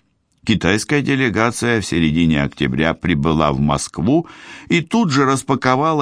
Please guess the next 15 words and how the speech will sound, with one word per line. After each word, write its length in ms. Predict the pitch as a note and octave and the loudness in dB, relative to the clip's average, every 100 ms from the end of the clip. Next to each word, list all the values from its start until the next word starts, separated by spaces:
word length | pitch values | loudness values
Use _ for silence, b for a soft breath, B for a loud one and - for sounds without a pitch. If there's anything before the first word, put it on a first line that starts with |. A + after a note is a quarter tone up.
| B2+ | 0
его 220 | G#2 B2 | 0 -2
перед 480 | G#2 G#2+ A2 A2+ - - | 0 0 2 2 -2 -4
Ильичёвым 1000 | C#3 C3+ C3+ - E2 D#2+ D2+ E2 E2 - | 0 0 0 -2 0 0 2 2 0 0
Л 260 | E2+ D2+ - | -2 -2 0
Ф, 320 | B2 D#3+ - b b b _ | 0 0 -4 b b b _
отвечавшим 840 | - G#2+ A2+ G#2 A#2+ A#2 G#2 A2 G2 | -4 0 0 0 0 0 0 0 2
в 80 | F#2 | 2
миде 380 | A2+ F#2+ G2 | 2 2 0
за 220 | E2 F#2+ E2+ | 0 0 0
переговорный 800 | F2+ E2+ E2 E2+ F2+ F2 F2 E2 | 0 0 2 2 2 2 0 0
процесс 520 | E2+ E2+ - F2 - | -2 -2 -2 -2 -2
с 140 | - - | -8 -6
К 320 | F#2 D#2+ D#2 | 0 2 2
Н 140 | D#2+ | 2
Р. 220 | E2+ E2 | 2 0